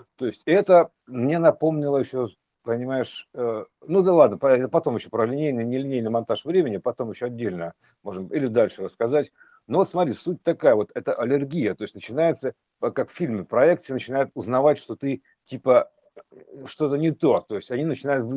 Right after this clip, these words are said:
вести себя вызывающе. То есть, э, вот так примерно. То есть, ну, как вызывающе, не то, что набрасываться прям, да, ну, там в это самое, но, то есть как будто, м, как сказать, конфликтовать, конфликт такой происходит частотный, несовпадение ч-,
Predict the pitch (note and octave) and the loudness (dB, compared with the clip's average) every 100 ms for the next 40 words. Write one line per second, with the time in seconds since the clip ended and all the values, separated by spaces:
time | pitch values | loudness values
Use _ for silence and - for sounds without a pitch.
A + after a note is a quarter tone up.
0 | A#2+ D3 - - C3 C3 A#2+ B2 D3+ E3+ | -6 -8 -8 -12 -4 -2 -2 -4 -2 0
1 | A2+ F2 - - C#2+ - _ _ _ _ | 0 -2 -12 -14 -14 -16 _ _ _ _
2 | _ _ G#2 F#2 - _ F#2+ F2+ F2+ F#2+ | _ _ -10 -10 -12 _ -12 -10 -10 -6
3 | A#2 - G#2 - F#2+ F#2+ E2+ E2+ E2+ _ | -4 2 0 0 -10 -8 -8 -10 -18 _
4 | _ G#2+ F3+ G#3 A2+ A2+ B2+ A2+ F#2+ D3 | _ -6 2 4 4 2 4 4 2 2
5 | G#3 - A#2 C3 A2 - F2+ - - F2+ | 2 2 0 6 6 4 -10 -10 -12 -6
6 | G2+ E3+ A#2 E2 F#2+ F#2+ F#2 F2+ F#2 F2 | 0 0 0 -6 -6 -4 -8 -12 -12 -6
7 | G#2 D3+ G3 - _ _ - _ _ _ | 0 4 2 0 _ _ -20 _ _ _
8 | - _ _ _ _ _ B2 - A#2+ C#3 | -20 _ _ _ _ _ -4 0 0 0
9 | B2 C3+ B2 _ _ _ B2 A#2+ G#2+ F#2+ | 4 4 4 _ _ _ -14 -10 -10 -12
10 | - G#2+ A2+ - A2+ - E3+ D#3+ F#3+ - | -12 -12 -12 -10 -10 -4 -4 -2 -4 4
11 | G3+ D#3+ G#2+ C#3 D3 E3+ F#3 - G#2 G#2 | 6 8 6 2 -2 -4 -6 -4 -2 -2
12 | G2 A2+ - A2 G2 - C3 - - E2+ | 0 -2 -2 -6 -6 -6 -4 -2 -2 -6
13 | D#2 _ _ - A2 D3 D3 D#3+ C#3+ G2+ | -14 _ _ -12 -8 -6 0 2 2 0
14 | E2+ | -10